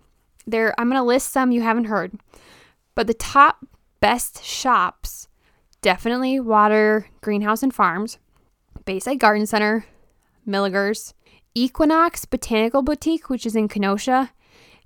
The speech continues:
and Mod Gen, which is right downtown Milwaukee. Those, I believe, in my experience, just in, I guess, the Wisconsin area I've gone to, are the best plant shops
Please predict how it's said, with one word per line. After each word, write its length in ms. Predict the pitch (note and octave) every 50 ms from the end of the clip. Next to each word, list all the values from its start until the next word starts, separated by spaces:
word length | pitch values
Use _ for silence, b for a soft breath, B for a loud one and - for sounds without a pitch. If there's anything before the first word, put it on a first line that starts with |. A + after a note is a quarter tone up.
| b -
and 180 | A3 A3 G#3+ G#3+
Mod 320 | G#3+ G#3+ G#3 G#3+ G#3 F#3+
Gen, 480 | - G3 G3 G3 G3 G3+ G#3 A3 G#3+ - _ _ _ _ -
which 240 | - F#3+ F#3+ - G3
is 220 | F#3+ F#3+ F#3+ G3
right 180 | F#3 F3 F3+ -
downtown 460 | F#3 F3+ F#3 G3 - - F3+ F#3 F#3
Milwaukee. 640 | F#3+ F#3+ F3+ F#3 F#3 F#3+ - - B3+ C4 C4+ - _ b b b b b b _ _ -
Those, 540 | A#3+ A#3 B3 C4 C#4+ E4 F4 F4+ F4 - - - _ _ _ _ _ _ -
I 240 | A#3 A#3+ B3 B3+ C4+
believe, 640 | A#3+ C#4 C4+ C4 A#3+ A#3 A#3 A3+ A3+ A#3 A#3 G#3+ - -
in 300 | G#3 G3+ F#3+ G3 F#3+ F#3+
my 240 | G3+ G#3 A3+ B3 B3+
experience, 880 | C4+ B3 - - - B3+ B3 A#3+ A#3 A#3 A#3 A3+ A3+ A3 - - - _ _ _ _ _ _ _ -
just 280 | G3 - B3+ B3+ - C#4+
in, 240 | C4+ C4+ B3+ A3+ -
I 120 | - A3+ A3+
guess, 300 | G#3 A3+ A3 A3 - - _ _ _ _ _ _ -
the 160 | G#3+ G#3+ G#3
Wisconsin 500 | G3+ G#3 G3+ - A3 G#3+ G#3+ - G#3 -
area 300 | G#3+ G#3+ G#3+ G#3 G#3 G3+ -
I've 280 | G#3+ G#3 - F#3+ G3+ -
gone 240 | - B3 B3 B3+ B3
to, 300 | - - C#4 C#4 C#4 C4+ - b b b b b b b b b -
are 180 | G3+ G#3 G#3
the 140 | G3 G#3 G#3
best 520 | G3+ - G#3+ G#3+ G#3 - - - - - _ _ _ -
plant 340 | - - A3+ G3+ G3+ - -
shops 600 | - - A3 G3 G3 G3+ - - - - - -